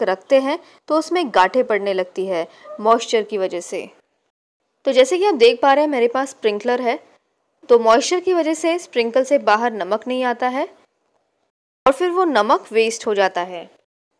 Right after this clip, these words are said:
तो मैं ऐसा तरीका आपको बताऊंगी जिससे कि मॉइस्चर भी इसमें नहीं जमेगा, गांठें भी नहीं होंगी और बहुत ही लंबे समय तक आपका जो नमक है वो अच्छा बना रहेगा।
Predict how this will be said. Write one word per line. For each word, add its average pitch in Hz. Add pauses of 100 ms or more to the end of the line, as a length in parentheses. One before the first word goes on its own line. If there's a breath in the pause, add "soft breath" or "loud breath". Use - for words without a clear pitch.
(140)
तो 320
मैं 349
ऐसा 285
तरीका 277
आपको 254
बताऊंगी 196 (300 loud breath)
जिससे 262
कि 339 (240)
मॉइस्चर 262
भी 330
इसमें 330
नहीं 311
जमेगा, 294
गांठें 208
भी 285
नहीं 294
होंगी 277
और 240
बहुत 294
ही 294
लंबे 262
समय 247
तक 247
आपका 226
जो 220
नमक 208
है 214
वो 220 (320 loud breath)
अच्छा 226
बना 185
रहेगा। 170